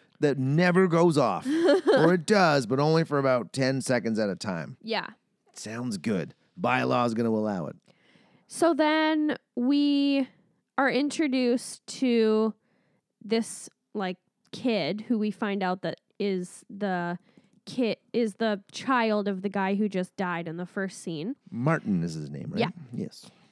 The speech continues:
Speaker 2: And he's in the nurse's office at school, and he's, like, falling asleep. And, uh, they call his mom to come get him, but she's not answering 'cause she's too busy talking to, quote, herself.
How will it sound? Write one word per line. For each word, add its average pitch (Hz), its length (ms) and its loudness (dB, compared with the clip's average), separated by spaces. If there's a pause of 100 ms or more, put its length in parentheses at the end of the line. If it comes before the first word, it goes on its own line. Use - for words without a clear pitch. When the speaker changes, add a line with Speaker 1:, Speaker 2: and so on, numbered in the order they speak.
Speaker 2:
And 254 440 2
he's 262 300 2
in 311 120 0
the 330 80 0
nurse's 240 380 -2
office 220 380 -2
at 196 100 -6
school, 208 540 0
and 202 140 -4
he's, 208 180 -4
like, 202 200 -4
falling 226 440 0
asleep. 208 540 -2 (680)
And, 214 640 -2 (340)
uh, 202 220 -2
they 214 120 -2
call 254 220 -2
his 233 140 -2
mom 220 240 -2
to 220 80 -2
come 220 240 -4
get 202 140 -2
him, 196 160 -4
but 196 120 -4
she's 202 200 -6
not 202 200 -2
answering 190 520 -6
'cause - 100 -20
she's - 220 -20
too 208 160 -4
busy 180 260 -6
talking 175 520 -10
to, 160 440 -10 (300)
quote, 156 400 -10
herself. 190 600 -10